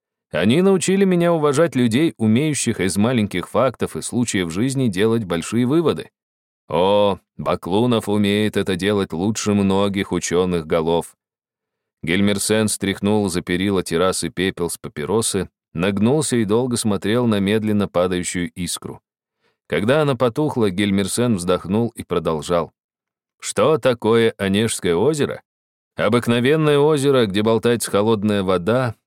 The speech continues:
и рыбаки на берегах солят грязную мелкую рыбу. Ничего другого я бы не увидел в нем. Я бы не делал из знакомства с этим озером никаких широких выводов,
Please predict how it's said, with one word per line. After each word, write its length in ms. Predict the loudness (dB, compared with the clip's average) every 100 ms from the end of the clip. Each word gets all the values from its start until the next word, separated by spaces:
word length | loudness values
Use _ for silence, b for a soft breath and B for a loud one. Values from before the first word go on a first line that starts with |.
| -6
и 100 | -2
рыбаки 600 | 0 0 -2 -2 -2 -4 _ _ _ _ _
на 120 | 0
берегах 480 | 2 0 2 2 2
солят 500 | -2 0 2 2 0
грязную 680 | 0 0 0 0 0 2 0
мелкую 560 | 0 0 0 -2 -2 0
рыбу. 460 | 0 0 -2 -4 -8 _ _ _ _ _
Ничего 680 | 0 2 2 0 -2 2 2
другого 440 | 2 0 2 2
я 200 | 2 0
бы 100 | 2
не 120 | 0 0
увидел 360 | 0 0 -2
в 80 | 0
нем. 280 | -2 -2 -6 _ _ b b
Я 280 | -2 2 2
бы 120 | 2 2
не 140 | 0
делал 360 | 2 2 2 0
из 100 | 0
знакомства 640 | -2 0 0 -2 -4 -4
с 80 | -4
этим 260 | -2 0
озером 360 | 0 0 0 0
никаких 460 | 0 -2 0 -2
широких 500 | -2 0 0 0 -4
выводов, 580 | 0 0 2 2 0 -2